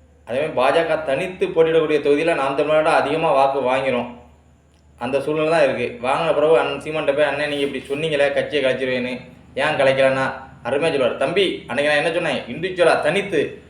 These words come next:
இன்னைக்கு கூட்டணியோட போட்டிட்டு இருக்காங்க. பாரதிய ஜனதா வா-, வாங்கின வாக்குல தினகரன் அமமுக வாக்கு இருக்கு, ஓ பி எஸ் வாக்கு இருக்கு, ஏ சி சண்முகம் வாக்கு இருக்கு. அதனால அந்த வாக்கெல்லாம் கூட்டணிக்கான வாக்கு.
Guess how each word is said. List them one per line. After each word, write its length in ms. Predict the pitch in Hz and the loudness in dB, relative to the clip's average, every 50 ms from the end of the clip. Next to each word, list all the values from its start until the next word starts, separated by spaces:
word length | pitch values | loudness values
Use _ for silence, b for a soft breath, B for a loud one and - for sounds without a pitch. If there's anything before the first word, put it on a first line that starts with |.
| - - - | -20 -20 -12
இன்னைக்கு 340 | - 127 135 135 - - 175 | -8 -6 -6 -6 -4 -6 -4
கூட்டணியோட 280 | 165 185 175 175 175 170 | -2 0 0 0 2 2
போட்டிட்டு 240 | 165 147 151 139 | 2 0 0 -2
இருக்காங்க. 500 | 143 139 131 139 131 127 123 113 104 95 - - - - - - - - - - - - - - - - | -2 -2 0 0 0 0 0 -4 -4 -6 -10 -14 -18 -20 -20 -20 -20 -20 -20 -20 -20 -20 -20 -20 -8 0
பாரதிய 320 | 117 131 147 156 160 165 | 2 2 2 2 0 -2
ஜனதா 200 | 156 151 151 147 | 0 0 2 2
வா-, 180 | 143 143 117 - - - - - 117 | 4 2 0 -2 -4 -10 -14 -12 -6
வாங்கின 640 | 120 135 139 147 156 151 147 143 135 117 - - - - - - 110 | -2 -2 0 0 -2 -2 -2 0 -2 -2 -4 -6 -10 -16 -20 -12 -4
வாக்குல 600 | 120 135 151 143 151 151 147 139 135 135 135 - - - - - _ _ _ _ _ _ - | 0 0 0 2 2 4 4 4 4 2 -2 -6 -12 -16 -20 -20 _ _ _ _ _ _ -8
தினகரன் 600 | 147 147 170 160 170 160 143 123 120 - - - | -2 0 2 2 2 0 0 -2 -8 -10 -12 -8
அமமுக 500 | 120 131 147 156 151 151 143 135 143 135 | -4 -2 0 0 0 -2 0 2 2 4
வாக்கு 240 | 131 135 135 139 147 | 4 4 2 2 -2
இருக்கு, 560 | 139 139 147 170 180 180 175 - B B B B B B B - | -4 -2 -4 -4 -4 -4 -4 -6 B B B B B B B -4
ஓ 180 | 127 151 156 156 | -2 -2 -2 0
பி 100 | 160 151 | -2 -2
எஸ் 140 | 135 - | -2 -2
வாக்கு 260 | 123 131 143 143 143 156 | 0 0 0 0 0 -2
இருக்கு, 520 | 143 139 151 165 175 170 - - - 127 | -4 -4 -4 -4 -4 -4 -6 -6 -6 -6
ஏ 120 | 147 156 | -6 -6
சி 100 | 151 147 | -6 -6
சண்முகம் 360 | 131 135 135 147 156 151 143 139 | -6 -4 -4 -2 -2 -2 0 2
வாக்கு 240 | 139 139 139 - | 2 2 2 0
இருக்கு. 540 | 143 131 135 160 170 160 165 - - - - - _ - | -2 -4 -2 -2 -2 -2 -4 -8 -12 -20 -20 -20 _ -6
அதனால 640 | 117 131 139 143 143 147 156 160 156 - - - - - - | -4 -2 0 2 2 2 2 2 0 -2 -4 -10 -14 -14 -12
அந்த 200 | 120 131 127 123 | -8 -4 -2 0
வாக்கெல்லாம் 400 | 123 131 135 139 151 151 - - 165 | 2 2 2 0 0 -2 -2 -2 -4
கூட்டணிக்கான 560 | 170 170 190 185 180 156 170 165 165 160 151 | 0 0 2 0 0 0 0 0 2 2 4
வாக்கு. 600 | 139 139 135 135 131 120 110 - - - - | 4 4 2 2 0 -2 -2 -2 -6 -10 -18